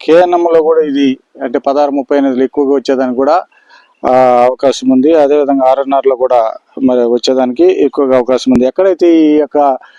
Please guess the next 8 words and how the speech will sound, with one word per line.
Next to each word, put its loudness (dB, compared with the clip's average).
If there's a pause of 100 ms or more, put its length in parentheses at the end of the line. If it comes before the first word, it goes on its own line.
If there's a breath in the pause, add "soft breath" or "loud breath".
(280 soft breath)
ఆలస్యంగా 0
నాట్లు 0
వేస్తున్నారో 0
అటువంటి 2
రైతులందరూ 0
కూడా 0
జాగ్రత్తగా -2
ఉండాలి. 0